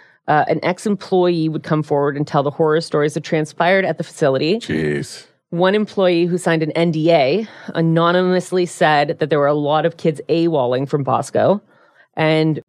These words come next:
Speaker 1: he said, "We're not talking about one or two here or there. We're talking, like, eight to ten,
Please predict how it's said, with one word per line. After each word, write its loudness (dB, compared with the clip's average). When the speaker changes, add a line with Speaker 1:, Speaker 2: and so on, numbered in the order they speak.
Speaker 1:
he -2
said, 2
"We're 0
not 0
talking 0
about 2
one 0
or 0
two -2
here 0
or 4
there. 0
We're -2
talking, -2
like, 0
eight -4
to -2
ten, -2